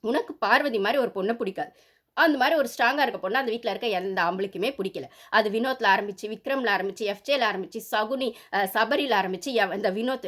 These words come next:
எவனுக்குமே பிடிக்கல. ஓகேங்களா? அப்போ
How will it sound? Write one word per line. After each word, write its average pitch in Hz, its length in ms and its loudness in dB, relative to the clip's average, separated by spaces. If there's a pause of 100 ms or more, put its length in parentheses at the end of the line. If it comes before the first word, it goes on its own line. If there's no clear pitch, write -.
(160)
எவனுக்குமே 233 600 0
பிடிக்கல. 196 340 -4 (300)
ஓகேங்களா? 208 420 2 (240)
அப்போ 349 280 6